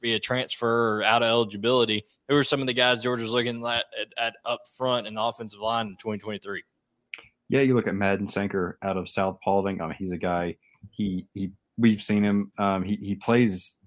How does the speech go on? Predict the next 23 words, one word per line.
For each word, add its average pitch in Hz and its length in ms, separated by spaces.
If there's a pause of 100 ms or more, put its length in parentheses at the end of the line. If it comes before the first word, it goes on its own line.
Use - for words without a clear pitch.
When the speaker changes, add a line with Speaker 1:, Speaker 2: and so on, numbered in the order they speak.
Speaker 2:
very 117 240
physical. 123 520
He's 98 160
very 107 240
agile. 104 260
He's 90 100
a 80 40
wrestler 101 360
too. 101 240
So 85 160
obviously 90 260
that's 87 220
something, 92 260
uh, 85 120
that 82 140
you 80 60
look 92 180
at 92 120
as 87 100
a 85 80
coach. 98 400 (540)
Um, 101 420
and 107 400